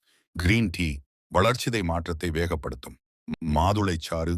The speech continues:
இதயத்தின் செயல்பாட்டை அதிகரிக்கும். இதை செய்வதன் மூலம் தைராய்டு பிரச்சனைகளிலிருந்து விடுபட முடியுமா? ஒரு விரல் நீள கற்றாழையை எடுத்து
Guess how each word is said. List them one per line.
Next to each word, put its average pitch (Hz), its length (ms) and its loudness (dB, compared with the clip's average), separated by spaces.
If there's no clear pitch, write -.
இதயத்தின் 78 500 -2
செயல்பாட்டை 73 540 -4
அதிகரிக்கும். 69 560 -6
இதை 120 240 6
செய்வதன் 151 540 4
மூலம் 110 360 2
தைராய்டு 143 540 2
பிரச்சனைகளிலிருந்து 98 840 0
விடுபட 92 340 0
முடியுமா? 80 420 -2
ஒரு 101 280 4
விரல் 131 320 2
நீள 123 300 2
கற்றாழையை 107 760 0
எடுத்து 85 380 -2